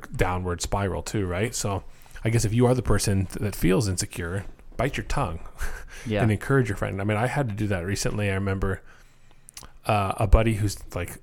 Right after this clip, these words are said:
Speaker 1: company is taking off, and it's like, and there's part of me that's like, "Oh, I so badly wanna be a part of it 'cause it's just so cool, and you can see the tech that they're putting out there." And da, da, da, you know, it's like, and I think he actually listens to our podcast, so this will be interesting. And he had a, he had a struggle with one of his friends who was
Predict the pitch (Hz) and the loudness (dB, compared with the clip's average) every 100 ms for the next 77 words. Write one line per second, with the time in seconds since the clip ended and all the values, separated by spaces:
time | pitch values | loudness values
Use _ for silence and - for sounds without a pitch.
0 | - 120 110 - 110 - - 104 - - | -2 4 6 6 4 -2 0 -2 0 -4
1 | 87 98 - 104 101 98 107 92 - - | -2 -4 -4 -4 -4 -2 -2 -2 2 2
2 | 98 92 90 92 87 95 92 156 143 - | 2 -2 -8 -10 -10 -4 -2 0 -2 -2
3 | - - - 117 - 151 139 135 139 143 | -6 -10 -6 0 2 2 0 0 0 0
4 | 127 120 117 117 107 - 165 147 107 120 | 0 0 0 0 4 4 4 0 -2 -2
5 | 110 - 113 - 110 - 165 160 117 104 | -2 -4 -4 -4 -4 -2 0 2 2 0
6 | 104 - - 175 147 104 - 160 - 117 | -2 -2 -2 -2 -2 -4 -6 -8 -6 -8
7 | 110 101 120 104 95 98 151 135 113 - | -8 -6 -4 -4 -6 -4 -4 -4 -4 -2
8 | 110 95 - 101 - - - 113 - 143 | -2 -2 -4 -6 -6 -10 -4 -2 -2 -2
9 | 98 117 104 98 95 101 - 95 - 98 | -4 -2 -2 -2 -4 -6 -6 -8 -10 -10
10 | - - - 107 - - 107 107 - - | -8 -8 -8 -6 -6 -8 -10 -10 -10 -12
11 | - - - - - 113 101 - - - | -12 -10 -10 -8 -2 -2 -2 -6 -6 -6
12 | - - 123 123 117 - 117 107 - - | -8 -8 -6 -4 -2 -4 -2 -2 -4 -4
13 | 127 123 107 - 110 104 98 104 98 95 | -2 0 0 0 0 0 -2 0 0 0
14 | 143 - 101 87 107 - 101 95 90 | 0 0 -2 -2 -2 -2 -2 -2 -4